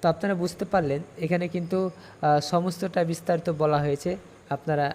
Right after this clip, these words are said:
আহ, মনোযোগ দিয়ে শুনবেন, তাহলে কিন্তু বুঝতে পারবেন কি বলা হয়েছে। তো এখানে কিন্তু টিভির দাম কিন্তু বাড়ানো হবে, আহ,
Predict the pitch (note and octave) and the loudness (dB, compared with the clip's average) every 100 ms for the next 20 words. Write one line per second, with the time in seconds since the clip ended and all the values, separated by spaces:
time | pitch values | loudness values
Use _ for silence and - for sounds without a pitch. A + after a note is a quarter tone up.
0 | C3+ C#3 C3 - - D3 C#3+ C3+ C3 C3+ | -4 -4 -2 -4 -6 -4 -4 -6 -6 -4
1 | C3 D3 - E3 C#3+ C#3+ D3+ C#3 C#3 C3+ | -6 -6 -4 -4 -2 -4 -2 -2 -2 -4
2 | C#3 D3+ - D#3 C3+ B2+ C3 C#3 C3 B2 | -4 -6 -6 -6 -6 -6 -8 -8 -4 -4
3 | A#2+ A#2+ A2+ E3 F#3 - - - - - | -4 -6 0 0 0 -6 -20 -20 -20 -20
4 | - - - - - E3 E3+ F3 F#3+ F#3+ | -20 -20 -20 -20 -6 -4 -2 2 2 2
5 | G3 G#3 G#3 F#3 F3 E3+ E3+ F3 F3 F#3 | 2 0 2 2 2 4 4 4 0 -4
6 | F#3 E3 D#3+ E3 D#3+ D3 D3+ F#3+ - - | 2 4 4 4 2 2 0 -2 -6 -12
7 | G#3 C#3+ | -2 0